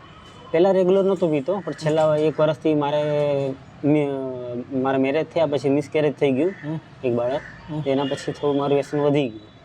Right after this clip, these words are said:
Speaker 2: બરાબર.
Speaker 1: તો થોડું વધારે
Speaker 2: પછી
Speaker 1: વ્યસન.
Speaker 2: આમ, એ, ઇંગ્લિશ જ પીતા કે પછી બધું?
Speaker 1: એ ના, ઇંગ્લિશ.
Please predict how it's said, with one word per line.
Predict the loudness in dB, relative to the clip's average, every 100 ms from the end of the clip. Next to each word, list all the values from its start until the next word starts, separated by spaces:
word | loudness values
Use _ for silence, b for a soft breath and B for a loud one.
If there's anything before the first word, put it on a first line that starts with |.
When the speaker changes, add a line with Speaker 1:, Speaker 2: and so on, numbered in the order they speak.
| -20 -8
Speaker 2:
બરાબર. | -4 -4 -8 -14 -20 -20 -20 -20 -14 -4
Speaker 1:
તો | 0 0 -2
થોડું | 0 0 2 0 -2 -4 -10 -14 -8 -2
વધારે | 0 2
Speaker 2:
પછી | 0
Speaker 1:
વ્યસન. | -2
Speaker 2:
આમ, | -4 -6 -8 -10 -12 -14 -10 -6
એ, | -6 -6 -6 -4
ઇંગ્લિશ | -2 -4 -4
જ | -6
પીતા | -6 -4 -2
કે | -2 -4
પછી | -2 -2
બધું? | 0
Speaker 1:
એ | 2
ના, | 2
ઇંગ્લિશ. | -2 -8 -6 -4